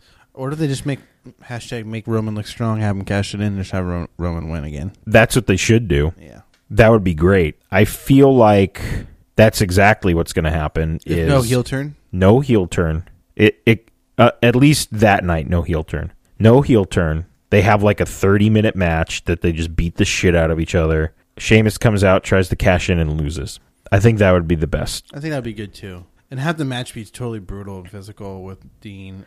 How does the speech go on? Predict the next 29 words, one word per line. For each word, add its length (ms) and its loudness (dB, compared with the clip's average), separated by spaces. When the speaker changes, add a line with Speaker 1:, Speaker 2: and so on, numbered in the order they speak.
Speaker 1:
and 160 -14
Speaker 2:
Yes, 380 0
Speaker 1:
Roman. 120 -20
Speaker 2:
definitely. 640 0
Speaker 1:
Have 240 -4
where 120 -2
Roman, 400 -2
you 80 -4
know, 320 -6
you 160 -8
don't 100 -6
know 120 -4
if 80 -10
he's 180 -10
really 160 -10
gonna 200 -12
make 320 -18
it. 180 -20
Speaker 2:
Yeah. 360 -2
Speaker 1:
Hit 240 -12
fucking 680 -14
Albino's 640 -18
music, 560 -12
Albino 400 -8
Thunder's 420 -12
music. 380 -12
Speaker 2:
<laughs> 300 -20
Speaker 1:
Have 160 -12
him, 280 -12